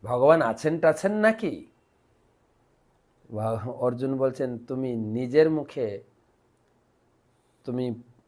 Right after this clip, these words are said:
তুমি বর্ণনা করো তোমার ঐশ্বর্য, সাধারণ লোক যাতে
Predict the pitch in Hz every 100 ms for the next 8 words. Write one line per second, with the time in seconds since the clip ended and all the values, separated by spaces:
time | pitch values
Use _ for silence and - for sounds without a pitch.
0 | _ _ _ _ _ _ - 123 123 113
1 | 107 123 135 151 170 165 - 117 113 113
2 | 120 120 120 139 - - 147 110 95 85
3 | 101 - _ _ _ _ _ _ _ _
4 | - 135 123 117 147 151 151 143 147 143
5 | 123 117 113 101 98